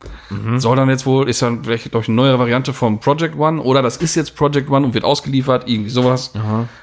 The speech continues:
Speaker 2: Ne? Hypercar, tausend P S, zweihundertfünfundsiebzig Stück. Preis zwei Komma sieben fünf Millionen.
Speaker 1: Ciao.
Speaker 2: Mü-, müsste Project One sein, ne? Ist, ist jetzt hier nur ein Bild von einem Erlkönig,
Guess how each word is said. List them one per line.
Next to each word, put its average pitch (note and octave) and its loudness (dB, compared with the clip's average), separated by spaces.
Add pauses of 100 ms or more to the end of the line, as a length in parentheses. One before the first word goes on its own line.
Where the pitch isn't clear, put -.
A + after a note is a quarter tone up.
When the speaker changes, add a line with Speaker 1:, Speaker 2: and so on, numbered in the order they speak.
Speaker 2:
Ne? B2 0 (160)
Hypercar, B2+ 0
tausend A#2+ 2
P A2 0
S, - -2 (180)
zweihundertfünfundsiebzig A2+ 0
Stück. - -4 (480)
Preis A2 0
zwei G2+ -2
Komma G2+ 0
sieben G#2 -2
fünf G#2 -4
Millionen. G2+ 0
Speaker 1:
Ciao. A2 4
Speaker 2:
Mü-, - -2
müsste A#2+ 2
Project A2 0
One F2+ -6
sein, - -10
ne? A2+ -2 (960)
Ist, - -8
ist - -2
jetzt G#2+ 0
hier A2 2
nur G#2+ 4
ein - 0
Bild G#2 0
von G#2+ -2
einem G2 -2
Erlkönig, A2+ 0